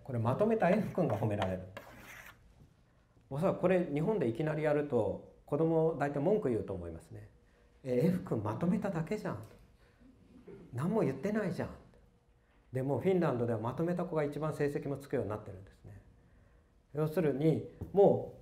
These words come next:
ういろんな意見が出ることは前提なわけです。で、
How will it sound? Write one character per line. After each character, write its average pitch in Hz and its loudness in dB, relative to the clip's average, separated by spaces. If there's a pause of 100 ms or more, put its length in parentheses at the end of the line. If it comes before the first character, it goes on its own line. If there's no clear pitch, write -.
う 180 -2
い 160 4
ろ 226 8
ん 254 4
な 254 0
意 269 2
見 202 2
が 113 0
出 175 6
る 196 4
こ 135 2
と 107 -4
は 95 -4
前 214 2
提 226 2 (220)
な 170 0
わ 156 2
け 156 -10
で 85 -12
す。 - -20 (500)
で、 127 0